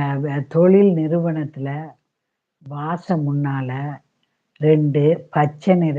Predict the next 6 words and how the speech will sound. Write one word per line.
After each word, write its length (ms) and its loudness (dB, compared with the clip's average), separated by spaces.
செடி 420 -4
வைங்க. 380 -10
துளசி 460 0
தொட்டி, 480 -6
இப்போ 320 4
கிரீன்ஸ் 500 4